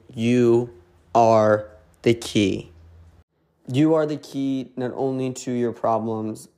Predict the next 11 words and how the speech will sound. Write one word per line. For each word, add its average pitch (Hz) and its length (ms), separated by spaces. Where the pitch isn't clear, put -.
but 123 200
also 120 880
your 113 580
solutions. 110 1120
The 123 180
answers 127 840
are 127 200
already 120 460
inside 113 560
of 107 160
you. 101 320